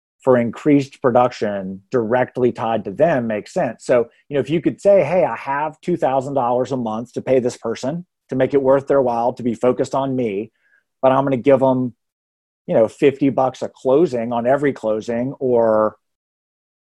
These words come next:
you know, pay a referral fee on found business if they're capable of, of, you know, if they're licensed and can bring that in. I mean, there's a lot of different ways to structure that, but,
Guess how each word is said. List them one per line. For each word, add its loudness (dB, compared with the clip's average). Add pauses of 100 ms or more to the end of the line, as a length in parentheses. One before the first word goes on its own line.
(160)
you -6
know, -4
pay 0
a 6
referral 2
fee 2
on 0
found -4
business -4
if -6
they're -2
capable 0
of, -4
of, -4 (100)
you -6
know, 0
if -2
they're 0
licensed -2
and -6
can -6
bring -4
that -2
in. -4
I -4
mean, -6 (360)
there's 2
a 2
lot 2
of -2
different -2
ways 0
to -8
structure -2
that, -4
but, -4